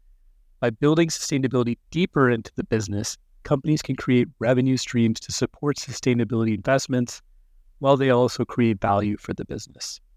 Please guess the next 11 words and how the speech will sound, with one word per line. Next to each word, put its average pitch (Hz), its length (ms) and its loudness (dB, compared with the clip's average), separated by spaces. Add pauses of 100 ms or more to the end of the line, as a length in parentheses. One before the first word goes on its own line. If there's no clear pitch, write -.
(560)
For 135 100 2
instance, 123 480 0
the 113 160 0
long-term 131 640 0
changes 120 560 2
that 107 200 -6
could - 160 -16
support - 440 -6
a - 40 -6
sustainability 120 760 0
journey 110 400 -4